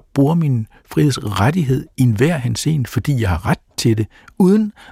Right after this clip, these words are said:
at tage hensyn til omstændighederne, hvorunder den rettighed, som er universel og som vi skal værne om, men hvorunder den rettighed udøves, så kommer vi til at leve i et splittet samfund,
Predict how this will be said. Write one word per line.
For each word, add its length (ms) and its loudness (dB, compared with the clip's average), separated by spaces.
at 80 2
tage 140 0
hensyn 360 0
til 140 -4
omstændighederne, 840 -2
hvorunder 380 2
den 220 -4
rettighed, 460 0
som 180 2
er 60 2
universel 560 0
og 80 -2
som 140 0
vi 60 0
skal 180 -4
værne 260 2
om, 260 -4
men 120 2
hvorunder 320 0
den 260 -2
rettighed 600 -2
udøves, 720 -2
så 160 0
kommer 260 2
vi 120 0
til 160 -2
at 60 2
leve 360 0
i 300 0
et 120 -2
splittet 420 0
samfund, 440 -4